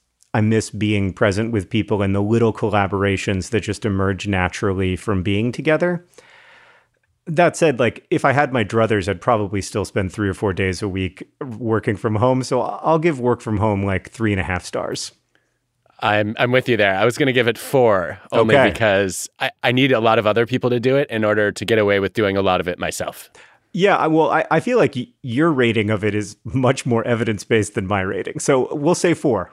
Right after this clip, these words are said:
Speaker 1: I, I, you, you brought me around. <laughs>
Speaker 2: I, I didn't want you to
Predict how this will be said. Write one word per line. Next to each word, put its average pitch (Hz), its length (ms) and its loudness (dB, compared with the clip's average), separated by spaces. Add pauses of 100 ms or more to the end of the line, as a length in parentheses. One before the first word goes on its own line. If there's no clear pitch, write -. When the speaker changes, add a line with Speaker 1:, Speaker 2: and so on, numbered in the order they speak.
Speaker 1:
I, 170 220 -2 (180)
I, 180 200 2
you, 156 140 4
you 156 200 2
brought 165 220 4
me 151 80 2
around. 113 420 0 (280)
<laughs> - 300 -20
Speaker 2:
I, 127 100 2
I 160 180 2
didn't 160 160 2
want 147 160 2
you 135 160 2
to - 20 -6